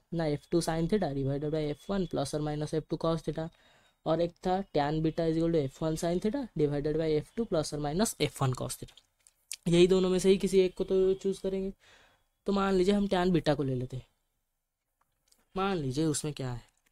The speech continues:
हम्म, तो टैन बीटा को ले, अम, वेट, वो फॉर्मूला उसे तो चला बना देते हैं, यहाँ पे ड्राइंग बना देते हैं, हाँ।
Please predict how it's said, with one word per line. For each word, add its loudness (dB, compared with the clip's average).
हम्म, -10
तो -6
टैन 0
बीटा 2
को -4
ले, -6
अम, -8
वेट, -6
वो 0
फॉर्मूला -8
उसे -10
तो -14
चला -6
बना -4
देते -4
हैं, 0
यहाँ 0
पे -6
ड्राइंग -4
बना -4
देते -8
हैं, -4
हाँ। -8